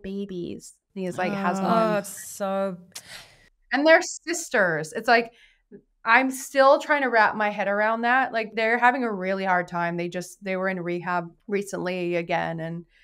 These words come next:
Speaker 1: they're having a really hard time now in life. And just thinking that he did expect these girls, these sisters, to hook up with each other. Like, and he didn't for a second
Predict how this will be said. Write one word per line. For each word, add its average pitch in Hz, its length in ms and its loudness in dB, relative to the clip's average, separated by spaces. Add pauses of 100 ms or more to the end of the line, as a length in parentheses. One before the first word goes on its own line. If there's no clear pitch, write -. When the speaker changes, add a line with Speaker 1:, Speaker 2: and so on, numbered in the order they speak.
(360)
Speaker 1:
they're 202 100 0
having 196 320 0
a 190 80 -4
really 185 280 -2
hard 175 240 -2
time 170 460 -6 (100)
now 170 380 -4
in 175 200 -6
life. 170 500 -4
And 185 580 -6 (300)
just 254 220 -8
thinking 294 380 0
that 202 440 4
he 208 180 -4
did 262 200 2
expect 262 420 2
these 202 220 -4
girls, 196 440 0
these 185 220 -10
sisters, 185 540 -6
to 185 420 -8 (460)
hook 220 200 -4
up 208 180 2
with 208 120 -4
each 202 220 -8
other. - 400 -2 (200)
Like, 180 300 -6 (760)
and 254 280 2
he 247 260 -2
didn't 262 440 -2
for 240 200 -2
a 226 80 -4
second 226 840 -4